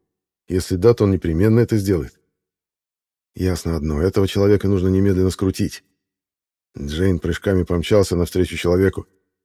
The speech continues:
Саймон схватил жестянку потяжелее, три десятка сосисок в рассоле, и последовал за ним. Из них двоих Джейн, очевидно, больше годился для того, чтобы повалить человека на пол, но в случае необходимости Саймон всегда мог нанести решающий удар консервной банкой по голове.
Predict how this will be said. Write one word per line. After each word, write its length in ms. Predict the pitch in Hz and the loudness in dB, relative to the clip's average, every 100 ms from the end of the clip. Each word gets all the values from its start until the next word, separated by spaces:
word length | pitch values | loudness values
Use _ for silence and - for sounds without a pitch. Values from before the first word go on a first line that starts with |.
| _ _ | _ _
Саймон 400 | - 110 117 101 | -4 0 0 -2
схватил 420 | - 104 - 110 | 0 0 2 -2
жестянку 480 | 92 - 110 101 85 | -2 -2 0 0 -2
потяжелее, 640 | 95 95 98 107 98 73 _ _ | -4 -2 2 2 2 -2 _ _
три 180 | 90 | -4
десятка 420 | 95 95 107 - 98 | -2 0 -2 -2 -4
сосисок 520 | 98 87 107 98 - | -4 -4 -6 -6 -4
в 40 | |
рассоле, 480 | 90 - - 90 82 | -4 -2 -2 0 0
и 40 | |
последовал 520 | - 92 - 98 92 90 | -4 -6 0 0 2 2
за 100 | 95 | 2
ним. 220 | 104 - _ _ _ _ _ _ _ _ _ | 2 -2 _ _ _ _ _ _ _ _ _
Из 160 | - 78 | -8 -4
них 180 | 98 90 | -4 0
двоих 320 | 95 117 104 | 2 2 2
Джейн, 260 | 98 117 | 2 2
очевидно, 400 | 110 - 107 107 | 2 2 0 2
больше 260 | 101 107 - | 0 0 2
годился 360 | 98 98 92 - | 2 2 0 -2
для 100 | 90 | -2
того, 180 | 92 | 0
чтобы 220 | 90 85 - | -2 -4 -4
повалить 340 | 90 90 87 | -2 0 -2
человека 380 | - 87 87 90 | -2 -2 0 -2
на 160 | 92 | -2
пол, 180 | 85 71 _ | -4 -12 _
но 120 | 82 | -8
в 60 | 87 | -6
случае 340 | - 107 104 | -4 -2 0
необходимости 640 | 101 95 104 101 117 101 98 | 0 0 -2 0 0 -2 -8
Саймон 340 | - 107 104 | -2 0 0
всегда 280 | 92 101 104 | -2 -2 0
мог 180 | 104 90 | 0 0
нанести 320 | 98 92 104 | -2 0 -2
решающий 520 | 101 - 98 92 107 | -2 0 0 0 -2
удар 220 | 104 104 | 2 2
консервной 480 | 87 85 - 95 98 | 2 -4 0 0 2
банкой 320 | 98 95 - | 2 -2 -2
по 140 | - 87 | -8 -4
голове. 400 | 90 92 82 | -2 -2 -4